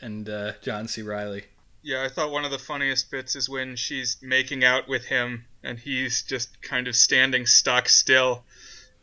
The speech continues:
Speaker 2: And John C. Reilly has got this big nose that's just, like, flopping around as she's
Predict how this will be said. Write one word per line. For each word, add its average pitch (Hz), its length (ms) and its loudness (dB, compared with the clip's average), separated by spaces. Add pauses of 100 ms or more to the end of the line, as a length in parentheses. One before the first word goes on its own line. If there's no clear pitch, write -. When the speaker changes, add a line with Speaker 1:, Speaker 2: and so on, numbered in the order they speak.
(120)
Speaker 2:
And 135 200 0
John 165 240 6
C. 160 160 4
Reilly 147 380 6
has 127 140 -6
got 135 200 -2
this - 140 -6
big 135 420 4
nose 131 640 2
that's - 200 -10
just, - 180 -4
like, 135 140 -2
flopping 147 640 4
around 139 520 4
as 131 140 2
she's 139 640 2